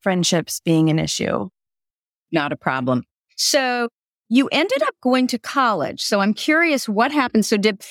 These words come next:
Speaker 2: did it get more difficult when you went to high school?
Speaker 1: It did, because it was more classes that were even more difficult, obviously, than the years before. Every year just got harder and harder. And it was just more subjects that I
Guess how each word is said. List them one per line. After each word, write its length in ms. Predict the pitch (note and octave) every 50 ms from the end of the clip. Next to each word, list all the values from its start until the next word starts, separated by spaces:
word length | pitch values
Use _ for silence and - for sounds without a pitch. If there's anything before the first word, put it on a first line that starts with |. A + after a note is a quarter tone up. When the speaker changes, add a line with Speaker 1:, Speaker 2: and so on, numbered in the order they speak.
| - _ -
Speaker 2:
did 100 | A#3+ A#3
it 100 | A#3+ -
get 200 | - C#4 D4 - _ -
more 380 | F#3 F#3 G3+ G#3+ A3 A3+ B3
difficult 560 | A#3+ A3+ B3 A#3 - B3+ A#3+ - B3 A#3+ - -
when 160 | G3+ G3+ G3+
you 80 | G3
went 180 | G3 F#3+ F#3 F#3+
to 80 | - F#3+
high 180 | F3+ F#3+ F#3 F#3+
school? 400 | - - - - B3 B3+ C#4+ - _ _ _ _ _ _ _ _ _ _ _ _ _ _ _ _ _ _ _ _ _ _
Speaker 1:
It 160 | - - F3+ -
did, 360 | F#3 F3+ E3 C#3+ D#3 - -
because 320 | G#3 G3+ - A#3+ A#3+ F#3 G#3
it 100 | G#3+ -
was 160 | G3 F#3 F3
more 400 | F#3+ F#3+ G3 G3+ G3+ G3+ G3 F#3+
classes 680 | - - - F#3 F3 F3+ F3 - - F#3+ F3+ F3 E3 D3+
that 260 | - E3 E3 - -
were 380 | E3+ E3 E3 D#3+ D#3+ E3 - - -
even 260 | - F#3+ E3 F#3+ F#3
more 160 | F#3 F3 F3+ E3+
difficult, 480 | E3+ E3+ E3+ - F3 - E3 D#3 D#3 -
obviously, 380 | D#3+ D#3 E3 D#3+ - - E3
than 140 | D#3+ E3 E3
the 100 | E3 D#3
years 280 | D#3+ E3 D#3+ D#3+ E3 D#3+
before. 420 | - E3+ D#3+ - - D#3+ D#3 D#3+
Every 220 | E3 D#3+ D#3+ D#3+ D#3+
year 120 | E3+ E3
just 200 | D#3 E3 D#3+ -
got 160 | - - -
harder 260 | - F3 E3+ E3+ E3+ F3
and 80 | E3+
harder. 400 | D#3+ E3+ E3+ E3+ F3 G3 G#3 G#3+
And 220 | A3 - - F#3+ F#3
it 80 | -
was 160 | - F#3+ -
just 180 | - F#3+ F3+ -
more 220 | G3 F#3 F#3+ F#3+
subjects 640 | F3 - - F#3 F#3 F3 E3 F3+ F3 E3+ - - -
that 120 | - E3+ E3+
I 400 | E3+ E3 E3 E3 D#3+ D3+ -